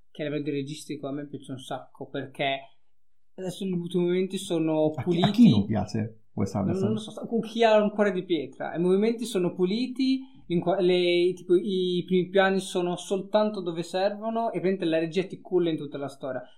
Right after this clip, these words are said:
Speaker 1: Poi volevo dire che oltre al montaggio e a livello estetico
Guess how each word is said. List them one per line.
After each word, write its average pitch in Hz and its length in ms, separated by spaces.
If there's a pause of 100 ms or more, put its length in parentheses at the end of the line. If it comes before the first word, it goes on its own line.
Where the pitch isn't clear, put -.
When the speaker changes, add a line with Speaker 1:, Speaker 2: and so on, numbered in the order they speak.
Speaker 1:
Poi 208 100
volevo 202 220
dire 220 260
che 165 400 (300)
oltre 160 680
al 156 300
montaggio 151 720 (200)
e - 80
a 156 40
livello 156 320
estetico 202 800